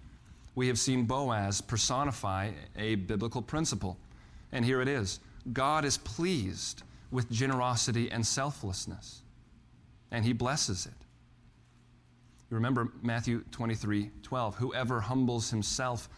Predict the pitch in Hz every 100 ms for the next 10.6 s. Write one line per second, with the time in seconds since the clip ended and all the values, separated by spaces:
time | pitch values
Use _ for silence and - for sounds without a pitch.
0 | - 123 120 107 120 120 117 110 104 113
1 | 117 - 87 - - - - - - -
2 | - - - - - - - - - 127
3 | 117 110 120 113 101 - - 165 160 -
4 | 131 104 107 104 117 107 98 95 - 95
5 | 90 90 95 - - - - 117 110 104
6 | 123 120 - 123 117 117 131 127 104 92
7 | - - - - - - - - - -
8 | - - - - - - - - - -
9 | - - 165 233 202 208 180 233 156 139
10 | 127 180 196 85 -